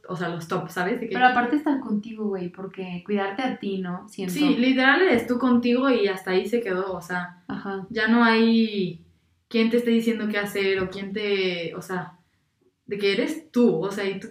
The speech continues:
Speaker 1: tú decides qué hacer, o sea, tipo, la diferencia que había con las otras voluntarias, o sea, que todos, tipo,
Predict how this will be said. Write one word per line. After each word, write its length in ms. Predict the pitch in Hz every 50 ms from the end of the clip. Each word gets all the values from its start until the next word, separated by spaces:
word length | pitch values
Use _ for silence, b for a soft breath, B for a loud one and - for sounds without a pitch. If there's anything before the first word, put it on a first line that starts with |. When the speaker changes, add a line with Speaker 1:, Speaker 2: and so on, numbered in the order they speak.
| - -
Speaker 1:
tú 80 | 247 254
decides 320 | 277 302 311 277 262 233
qué 100 | - 226
hacer, 200 | 202 202 226 226
o 60 | 196 185
sea, 180 | 202 196 196
tipo, 380 | 214 226 220 202 190 - - - -
la 140 | 196 202
diferencia 380 | 202 202 196 202 202 226 254 254
que 80 | 226 196
había 160 | 185 180 180
con 240 | 202 202 185 180 175
las 160 | 175 170 170
otras 240 | 180 165 196 202 185
voluntarias, 460 | 175 170 170 165 170 175 175 175 180
o 20 |
sea, 140 | 180 185 180
que 100 | 180 180
todos, 260 | 180 - 202 202 202
tipo, 300 | - 185 180 180 170 B